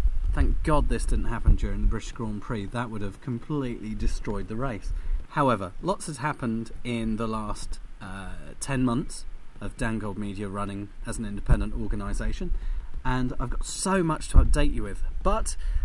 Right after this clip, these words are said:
um, I'm gonna get back on the phone to organise, uh, a reshoot,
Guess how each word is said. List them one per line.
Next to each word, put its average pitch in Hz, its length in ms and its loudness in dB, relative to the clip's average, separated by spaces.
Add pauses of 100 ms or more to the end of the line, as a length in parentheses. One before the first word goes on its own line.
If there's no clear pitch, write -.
(140)
um, 147 500 2 (260)
I'm 165 160 4
gonna 156 160 4
get 147 200 2
back 139 220 2
on 135 80 6
the 123 80 4
phone 123 340 4
to 117 280 0 (440)
organise, 123 760 0
uh, 120 300 0 (600)
a 139 60 -4
reshoot, 135 560 0